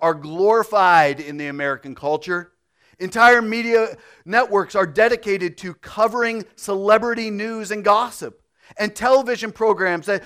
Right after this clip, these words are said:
showcase the lifestyles of the rich and famous.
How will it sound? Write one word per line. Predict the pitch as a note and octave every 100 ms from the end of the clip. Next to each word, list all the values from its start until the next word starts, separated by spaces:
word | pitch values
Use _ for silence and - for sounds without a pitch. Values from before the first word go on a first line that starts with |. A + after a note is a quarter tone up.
| -
showcase | - B3 B3+ B3+ A3 G3 -
the | F#3
lifestyles | F3+ B3 A#3+ - G#3+ G#3+ G#3+ F3
of | F3+ F3+ D#3+
the | G3 G#3+ - _ _ _ _ _ _ _
rich | - F#3+ A#3
and | A#3 A#3
famous. | A#3+ A#3 C4+ G#3+ A#2 - -